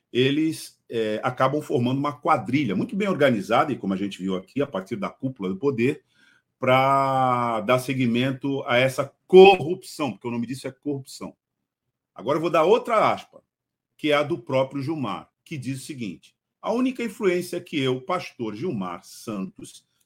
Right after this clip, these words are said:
tenho como propósito de exercer sobre todos aqueles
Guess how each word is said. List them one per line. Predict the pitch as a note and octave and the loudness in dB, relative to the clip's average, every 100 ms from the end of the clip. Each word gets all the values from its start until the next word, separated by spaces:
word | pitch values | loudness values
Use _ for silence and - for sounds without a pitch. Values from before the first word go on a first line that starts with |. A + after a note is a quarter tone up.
| _ _ _ | _ _ _
tenho | D#3+ C3+ G#2 F2 _ | 2 2 -2 -8 _
como | B2 A#2 | -8 -8
propósito | A#2+ A#2+ - G#2 G2+ - | -6 -8 -2 -4 -4 -8
de | A2+ | -6
exercer | A#2+ D3+ - F3 | -4 -6 -4 -6
sobre | F3+ D3 G2 _ | -4 -8 -8 _
todos | E3 B2 A2+ | -4 -2 -6
aqueles | A2 A2+ F#2+ E2+ | -6 -8 -8 -8